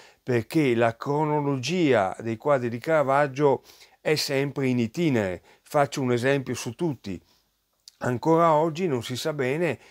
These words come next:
quando siano state, eh, dipinte, eh, le due Salomè con la testa del Battista.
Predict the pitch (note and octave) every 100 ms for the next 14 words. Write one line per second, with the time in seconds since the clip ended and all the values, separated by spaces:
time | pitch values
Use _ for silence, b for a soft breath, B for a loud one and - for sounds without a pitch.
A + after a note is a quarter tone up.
0 | B B - D3 E3 F3 D3+ D#3 C3+ C#3+
1 | - B2+ B2+ C3+ C#3+ C3+ - C3+ A2+ G#2
2 | G#2 G#2 C#3 C3 A#2+ B2 A#2 B2+ B2 A#2+
3 | b b b - B2 A2+ B2 C3+ C3 C3+
4 | C3 C#3 - C#3 C3 B2+ A#2 A#2 - B2
5 | A#2+ A#2 A#2+ A#2+ A2 - A2+ A2 G#2 G#2
6 | - F#2+ D#2+ - G#2+ -